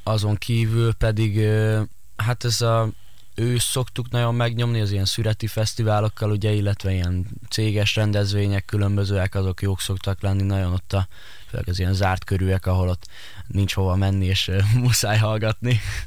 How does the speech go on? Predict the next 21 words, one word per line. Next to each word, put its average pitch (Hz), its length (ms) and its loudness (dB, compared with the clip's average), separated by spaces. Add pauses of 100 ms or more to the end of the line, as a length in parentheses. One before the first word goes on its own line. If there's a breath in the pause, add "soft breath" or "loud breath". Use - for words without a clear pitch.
(560 loud breath)
De 101 360 2
általában 104 580 2
ezzel 98 260 2
nem 98 140 2
szokott, - 400 -4
ö, 87 140 0
sok - 220 -2
embernek 87 360 0
problémája 98 600 2
lenni. 101 360 2 (640 loud breath)
Öm, 113 540 2 (760)
mindig 123 460 4
a, 107 400 4 (400)
ez 113 180 -2
is - 140 0
a 95 80 0
mottónk, 90 500 -2
hogy 85 140 -2
zene 98 260 2
minden 87 320 0
alkalomra, 98 680 2